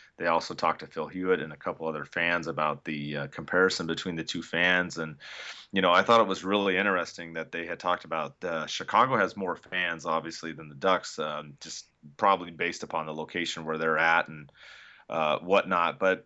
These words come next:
I thought it was interesting they had on the article, um, when, uh, the team's not doing as well, you know,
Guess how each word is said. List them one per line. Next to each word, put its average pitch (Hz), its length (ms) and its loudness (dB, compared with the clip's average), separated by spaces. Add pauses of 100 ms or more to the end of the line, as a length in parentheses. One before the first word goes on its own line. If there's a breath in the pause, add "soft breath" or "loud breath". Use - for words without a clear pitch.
(100)
I 101 120 2
thought 113 180 4
it 107 60 2
was 104 160 -6
interesting 95 540 -2
they 85 200 -8
had 92 260 -2
on 85 140 -6
the 82 100 -6
article, 82 760 -4
um, 78 400 -10 (560)
when, 87 360 -6
uh, 82 120 -2
the 78 100 -6
team's 107 340 0
not 90 220 2
doing 104 260 2
as 85 160 -2
well, 85 420 4
you 90 120 -8
know, 85 300 -2